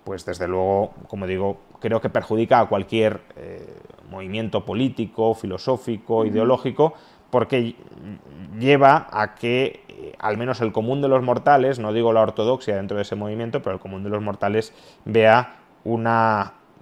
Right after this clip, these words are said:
Speaker 1: eh, incompatibilidad entre lo que se está defendiendo y el mundo tal cual es o tal cual puede llegar a ser si no le explican cómo puede llegar a ser con bastante detalle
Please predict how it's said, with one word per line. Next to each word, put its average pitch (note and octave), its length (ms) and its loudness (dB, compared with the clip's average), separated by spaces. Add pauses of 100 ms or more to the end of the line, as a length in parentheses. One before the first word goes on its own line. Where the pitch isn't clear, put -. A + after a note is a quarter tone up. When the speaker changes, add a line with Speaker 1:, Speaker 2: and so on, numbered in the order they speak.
(220)
Speaker 1:
eh, G2 340 -8
incompatibilidad B2 1120 2 (100)
entre A#2 380 -4
lo G#2+ 200 -2
que G2+ 140 -12
se - 120 -10
está G#2+ 240 -2
defendiendo A2 840 0
y G2+ 100 -6
el G2+ 100 -4
mundo G#2 460 -4
tal G2 280 -4
cual G#2 200 -2
es A2 180 -4
o F#2+ 80 -4
tal F#2+ 260 -6 (320)
cual G#2+ 240 0
puede G#2+ 320 -4
llegar A2 240 2
a G#2+ 40 2
ser A#2+ 220 -2
si A#2+ 140 -8
no G#2 120 -4
le A2+ 100 -2
explican G#2+ 380 -4
cómo G2+ 220 -4
puede G2+ 200 -2
llegar G2+ 180 -2
a G2+ 40 -2
ser G#2 160 -6
con G#2 140 -8
bastante F#2+ 380 -10
detalle G2+ 480 -2